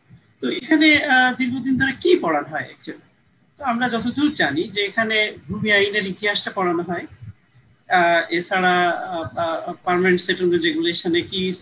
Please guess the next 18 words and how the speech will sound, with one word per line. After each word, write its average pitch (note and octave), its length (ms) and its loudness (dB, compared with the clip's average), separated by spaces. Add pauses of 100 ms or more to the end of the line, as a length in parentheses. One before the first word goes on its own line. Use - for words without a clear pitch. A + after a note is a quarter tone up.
(440)
হয়েছিল E3+ 560 0 (100)
সেটার F3+ 460 -2
সুফল F3+ 340 -4
কুফল, D#3+ 480 -4 (580)
এরপরে F3+ 460 2
Bengal F3+ 340 2
Tenancy F3 420 2
Act, E3 400 0 (300)
এরপরে F3 380 0
State F3 200 -6
এগ্রিকালচারাল F3 420 2
Tenancy F3 460 0
Act, D#3+ 360 -2
এরপরে F3 300 0
নন F3 220 4
এগ্রিকালচারাল E3+ 520 -4
Tenancy E3 440 -2
Act, - 240 -6